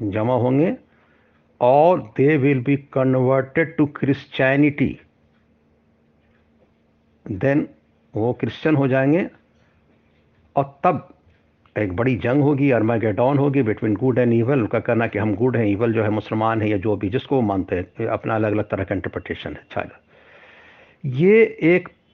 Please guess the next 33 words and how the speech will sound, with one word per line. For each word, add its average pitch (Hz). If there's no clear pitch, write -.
परसेप्शन, 131
माने 127
एक 110
बाज़ाब्ता 117
उन 131
लोग 120
का 143
क्रिश्चियन 139
का 143
है। 117
इसमें 120
गाल-, 104
मार्टिन 113
लूथर 110
किंग, 127
ये 160
जितने, 165
मार्टिन 117
लूथर 107
का 113
नाम 107
ऐसे 107
ही 104
ले 98
लिया, 98
लेकिन 104
और 110
लोग 101
जितना 113
उस 110
ज़माने 113
में 107
था, 104